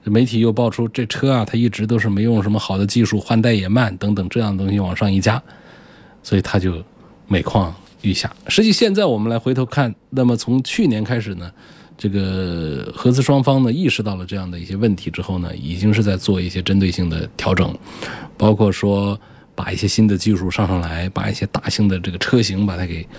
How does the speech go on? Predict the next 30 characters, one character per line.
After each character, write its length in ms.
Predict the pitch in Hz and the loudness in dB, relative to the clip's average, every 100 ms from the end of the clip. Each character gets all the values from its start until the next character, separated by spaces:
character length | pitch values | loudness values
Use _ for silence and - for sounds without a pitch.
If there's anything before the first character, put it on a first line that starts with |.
| - - | -20 -4
怼 160 | - 95 | -2 2
上 200 | 104 92 | 2 2
来。 120 | 85 | -2
比 120 | - | -2
方 160 | 92 101 | 2 4
说 220 | 110 107 - _ - - - - | 4 2 -4 _ -20 -20 -20 -20
像 160 | - 113 | -2 0
现 200 | - 127 | 2 2
代， 160 | 143 123 | 2 -2
现 240 | - 190 | 0 0
代 180 | 180 208 | 2 0
现 220 | 139 131 | 0 -2
在 160 | 120 107 | 0 -2
的 100 | 104 | -4
这 80 | 101 | -6
个 80 | 101 | -8
复 180 | - | -6
苏 200 | 110 131 | -4 0
的 120 | 120 104 | 0 -2
这 100 | 92 | -4
个 60 | |
动 220 | 95 120 | -2 0
静 100 | 95 | 0
儿 60 | 95 | -2
比 160 | 85 85 | -6 -8
这 100 | 95 | -8
个 60 | |
起 240 | 92 - 90 | -6 -6 -4
亚 180 | 101 | -6
要 240 | 92 82 | -6 -8